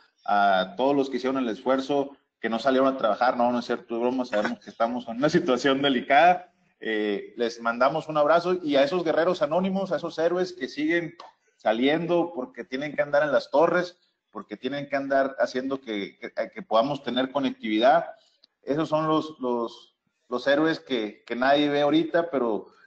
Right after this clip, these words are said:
que a todos les agradecemos para poder seguir con esta contingencia y que salgamos rápido de, de esto.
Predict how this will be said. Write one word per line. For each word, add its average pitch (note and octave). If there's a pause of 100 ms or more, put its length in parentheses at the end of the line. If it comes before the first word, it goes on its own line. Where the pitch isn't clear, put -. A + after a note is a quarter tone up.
(100)
que A#2
a A2+
todos C#3
les C#3+
agradecemos C3
para A2
poder B2
seguir B2+
con C3
esta B2+
contingencia B2
y C3
que G#2
salgamos A#2
rápido A#2+
de, F#2+
de G#2+
esto. A2